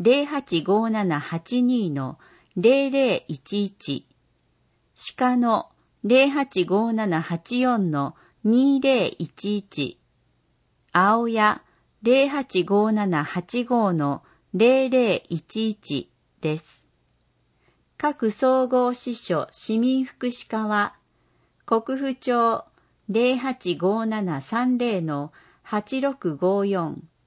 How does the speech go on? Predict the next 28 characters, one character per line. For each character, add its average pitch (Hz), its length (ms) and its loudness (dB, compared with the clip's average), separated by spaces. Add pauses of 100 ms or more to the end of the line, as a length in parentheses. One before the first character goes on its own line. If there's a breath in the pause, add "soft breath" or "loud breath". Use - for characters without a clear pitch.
(380)
福 233 360 -6
部 254 180 4
町 208 560 -2 (440)
零 254 260 2
八 262 360 -4
五 208 300 0
七 190 300 -2
三 254 360 0
零 233 300 0
の 143 260 -4
八 196 400 -6
六 254 320 -4
六 165 320 -4
四、 185 340 -2 (920)
川 233 340 2
原 240 340 -2
町 202 560 0 (560 soft breath)
零 262 300 4
八 262 340 -6
五 196 280 0
八 202 340 -6
七 196 340 0
一 247 300 -2
の 139 260 -4 (300 soft breath)
一 226 320 -4
七 240 380 0
二 214 400 0
四、 180 280 -2